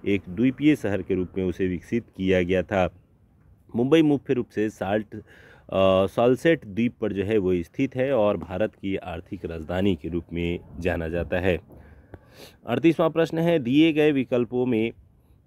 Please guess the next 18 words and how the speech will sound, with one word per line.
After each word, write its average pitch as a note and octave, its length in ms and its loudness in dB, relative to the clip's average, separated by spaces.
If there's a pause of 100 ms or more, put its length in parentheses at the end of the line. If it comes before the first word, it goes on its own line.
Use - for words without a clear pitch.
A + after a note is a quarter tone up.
(120)
कौन C#3+ 260 2
सा B2+ 140 0
राज्य G#2 580 2
सात C3+ 520 -4
बहनों G#2 420 0
की G2+ 160 -10
सूची F#2 360 -6
में F#2 240 0
शामिल F2 440 -4
नहीं F2+ 240 -2
होता G#2 340 -4
है? B2+ 240 0 (380)
ऑप्शन G2 340 -4
है F#2+ 140 0
सिक्किम, A2 640 -2
त्रिपुरा, F#2 840 0 (320)
मणिपुर, G2+ 760 0
मिजोरम। F2+ 560 0